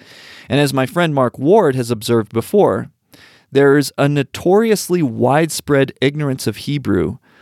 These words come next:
among K J V onlyists. Now, returning to Jerome, let's listen to what he has to say about the Septuagint in a letter to a woman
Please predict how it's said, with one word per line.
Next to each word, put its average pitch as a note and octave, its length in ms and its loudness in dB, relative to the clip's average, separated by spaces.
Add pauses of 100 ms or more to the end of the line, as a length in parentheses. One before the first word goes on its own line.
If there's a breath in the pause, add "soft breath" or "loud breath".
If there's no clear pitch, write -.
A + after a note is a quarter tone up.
(140 soft breath)
among A2+ 480 0
K A2+ 240 -2
J G#2 240 -2
V F#2+ 400 -6
onlyists. - 880 -6 (500)
Now, C3+ 160 0
returning A#3 440 -2
to G3 100 0
Jerome, A#2 560 0 (140)
let's D#3 240 -2
listen A3+ 320 0
to B2+ 160 0
what C3 160 0
he E3 60 2
has D3+ 180 0
to C#3+ 100 -6
say G2 520 -2 (100)
about A#2 400 0
the F#3+ 60 -6
Septuagint A#2 760 -2 (480 loud breath)
in E3+ 80 -2
a F3+ 60 2
letter G#3 280 0
to E3 560 2
a B2+ 80 0
woman D#3 540 -2